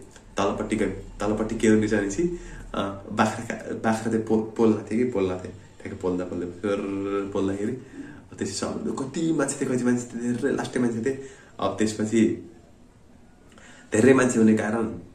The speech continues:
अलि ढिलो पालो आयो। एक बजे आएको, दुई बजे पालो आयो। दुई, दुई बजे बाख्रा पो-, गऱ्यौँ। अब त्यसपछि बाख्रा या खसी जे काट्यो भने अब एउटा लिजेन्ड काम त गर्नै पर्छ हरेक नेपालीले, कि अब आन्द्रा दो, भुडी दो, सबभन्दा, सबभन्दा घटिया लाग्ने काम।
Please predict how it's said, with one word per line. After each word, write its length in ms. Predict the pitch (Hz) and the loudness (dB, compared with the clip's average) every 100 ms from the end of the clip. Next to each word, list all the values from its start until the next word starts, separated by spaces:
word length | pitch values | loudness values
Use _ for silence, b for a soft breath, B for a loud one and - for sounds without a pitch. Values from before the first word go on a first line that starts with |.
| - | -4
अलि 240 | 107 107 107 | 6 6 6
ढिलो 300 | 101 107 110 | 2 4 4
पालो 200 | 107 104 | 2 0
आयो। 460 | 110 123 107 - 110 | 0 2 2 0 2
एक 160 | 107 | 2
बजे 200 | 104 107 | 2 0
आएको, 480 | 98 110 139 - B B - | -2 -2 -2 -4 B B 2
दुई 140 | 117 | 8
बजे 180 | 117 110 | 8 8
पालो 200 | 104 87 | 2 0
आयो। 200 | 98 113 113 - B B - | 0 -2 -4 -12 B B -8
दुई, 140 | - 101 | -2 -2
दुई 200 | 95 107 | 2 2
बजे 180 | 101 - | 4 0
बाख्रा 360 | 95 98 101 | -2 -4 -6
पो-, 300 | - 101 - - - - | -6 -6 -8 -16 -18 -8
गऱ्यौँ। 340 | 107 110 131 117 B B - | 2 4 4 0 B B -16
अब 80 | - | -4
त्यसपछि 500 | 101 95 - 104 - B - | -4 -4 -4 -6 -6 B -2
बाख्रा 420 | 101 110 - 110 | 2 2 2 2
या 240 | 110 104 107 | 4 4 0
खसी 380 | - 120 120 | -4 -6 -4
जे 220 | 120 135 143 | 4 6 6
काट्यो 220 | 123 120 | 6 4
भने 80 | 113 | 4
अब 160 | 113 | 6
एउटा 200 | 110 113 | 8 6
लिजेन्ड 360 | 113 117 120 120 | 4 6 4 4
काम 140 | 110 | 2
त 40 | 107 | 2
गर्नै 240 | 123 143 | 4 6
पर्छ 180 | 127 123 | 4 4
हरेक 280 | 117 127 127 | 6 6 4
नेपालीले, 360 | 127 120 117 113 B B B B B | 4 4 4 0 B B B B B
कि 400 | 131 175 247 - - | 4 4 4 -2 0
अब 140 | 110 | 4
आन्द्रा 380 | - 110 113 113 | 6 6 8 6
दो, 200 | 113 131 | 8 6
भुडी 240 | 107 101 | 6 4
दो, 240 | 92 90 - | 4 2 2
सबभन्दा, 680 | 117 120 135 135 - - - | 2 4 6 4 2 -6 -4
सबभन्दा 340 | 139 147 160 | -2 2 4
घटिया 240 | 113 107 101 | 4 4 4
लाग्ने 200 | 92 | 4
काम। 120 | 92 | 0